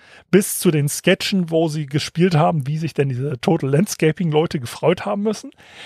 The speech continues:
Ähm, mittlerweile sind die übrigens auch auf Twitter von Total Landscaping, die sind ein bisschen pro-republikanisch, aber gut, ähm, ich weiß nicht, ob das nur sehr guter, äh, Sketch war, dass die sich jetzt so ein bisschen, äh, auf die Seiten von Trump werfen.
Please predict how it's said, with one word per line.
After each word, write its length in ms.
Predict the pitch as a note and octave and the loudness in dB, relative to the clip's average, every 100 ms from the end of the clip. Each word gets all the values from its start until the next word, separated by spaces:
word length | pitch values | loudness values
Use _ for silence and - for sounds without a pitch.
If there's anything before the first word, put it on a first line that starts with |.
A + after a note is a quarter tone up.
| - - | -12 0
Ähm, 420 | F3 F3+ F#3+ G3+ _ _ _ _ - | 2 2 -2 -10 _ _ _ _ 0
mittlerweile 480 | E3 A3 E3 E3 D#3 | 2 4 4 4 4
sind 160 | F3+ | 2
die 40 | F3 | 2
übrigens 180 | D3 | 0
auch 80 | C#3 | 0
auf 120 | G#2+ | -4
Twitter 280 | - D3+ - | -2 -2 -2
von 180 | C3+ C3+ | -6 -2
Total 220 | D3+ D3 | 0 2
Landscaping, 460 | C#3 E3 - D3+ D3 | 0 -2 -2 -2 0
die 60 | |
sind 140 | F3+ G3 | 0 0
ein 60 | A#2+ | 2
bisschen 380 | F3+ - D3+ | 2 2 0
pro-republikanisch, 1500 | B2+ C#3 C3 C#3+ - B2 B2 _ C#3 A#2+ - - D3+ F#3+ F#3+ D#3 | 0 0 2 2 0 -6 -10 _ -10 -10 -4 2 4 4 2 0
aber 160 | C#3+ | -2
gut, 380 | A#2+ C#3+ B2 - - | -2 -2 -2 -8 -12
ähm, 260 | A#2+ G#2+ - - - - - | -14 -16 -20 -20 -20 -20 -4
ich 100 | - | 2
weiß 200 | D3 C#3 | 2 2
nicht, 100 | D3 | -4
ob 100 | - | -6
das 180 | A#2+ C#3+ | -6 -2
nur 200 | B2 A2 | -2 -4
sehr 260 | - C3+ B2 | 0 2 2
guter, 380 | B2 C#3+ B2+ - _ _ _ - _ _ | 0 0 0 -2 _ _ _ -20 _ _
äh, 280 | A2 A2+ B2 | -8 -6 -4
Sketch 640 | - - - C3 - C#3+ | -6 -4 -2 -2 -2 0
war, 180 | C#3+ C#3 | 2 2
dass 180 | C3+ - | 2 0
die 100 | C#3+ | 0
sich 160 | A#2 | 0
jetzt 140 | B2+ - | -4 -4
so 60 | |
ein 60 | A#2 | -2
bisschen, 420 | C3 - C3+ D3 | -2 0 -2 -2
äh, 360 | C#3 B2+ A#2+ A2 - | -6 -4 -4 -6 2
auf 240 | C#3 - | 4 4
die 120 | D3+ | 2
Seiten 280 | B2+ B2+ C3 | 2 0 -2
von 160 | - A#2 | -6 -2
Trump 320 | - C#3 D#3 | 0 0 2
werfen. 400 | D#3+ E3 - | 0 0 0